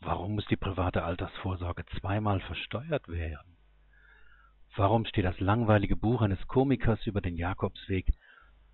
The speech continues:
monatelang auf der Bestsellerliste? Beim Fußball ist es anders.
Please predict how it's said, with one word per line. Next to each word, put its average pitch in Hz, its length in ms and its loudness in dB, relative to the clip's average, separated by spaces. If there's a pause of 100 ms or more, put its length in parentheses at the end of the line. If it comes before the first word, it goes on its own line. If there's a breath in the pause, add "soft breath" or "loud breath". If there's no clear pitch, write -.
(340)
monatelang 95 920 -4
auf - 120 -10
der 82 140 -4
Bestsellerliste? - 1040 -10 (2000)
Beim 85 180 -4
Fußball 165 600 -8 (320)
ist - 160 -4
es 131 120 -4
anders. - 420 -14